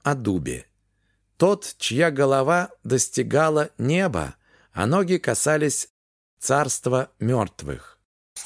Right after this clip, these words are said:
Аналогичные строки можно найти у И А Крылова в басне "Дуб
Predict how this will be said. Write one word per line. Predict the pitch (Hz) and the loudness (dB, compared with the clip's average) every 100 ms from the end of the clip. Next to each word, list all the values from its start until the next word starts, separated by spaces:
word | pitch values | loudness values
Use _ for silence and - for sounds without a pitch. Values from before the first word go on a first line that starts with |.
| - - - - - _ _ _ _ _ - | -10 -8 -8 -8 -12 _ _ _ _ _ -2
Аналогичные | 135 147 151 156 180 - 156 | 0 2 0 0 -2 0 0
строки | 143 - 180 190 - 82 67 _ _ _ - | 0 0 0 0 -2 -6 -6 _ _ _ -2
можно | 160 156 151 | -2 2 0
найти | 139 139 - 170 _ | 2 0 -2 -2 _
у | 151 156 _ | 0 0 _
И | - 143 | 0 4
А | 143 160 151 | 4 2 -4
Крылова | - 143 143 185 185 175 - | 0 2 4 2 2 2 -2
в | 107 | -2
басне | 123 160 - 151 143 | 0 2 0 0 0
"Дуб | 131 165 | 2 0